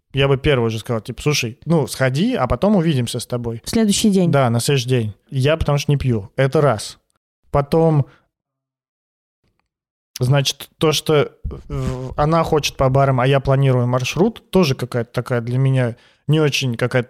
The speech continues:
Speaker 1: честная и равная история. Потом, а, задерживается.
Speaker 2: Ну,
Speaker 1: Три-
Speaker 2: тем более, может, она хотела в пробку и в Киллфиш, а ты хотел её там, не знаю,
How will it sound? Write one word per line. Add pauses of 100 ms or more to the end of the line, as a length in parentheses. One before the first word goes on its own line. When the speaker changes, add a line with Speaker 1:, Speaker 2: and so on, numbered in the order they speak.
Speaker 1:
честная
и
равная
история. (500)
Потом,
а, (420)
задерживается. (240)
Speaker 2:
Ну,
Speaker 1:
Три-
Speaker 2:
тем
более,
может,
она
хотела
в
пробку
и
в
Киллфиш, (120)
а
ты
хотел
её
там,
не
знаю,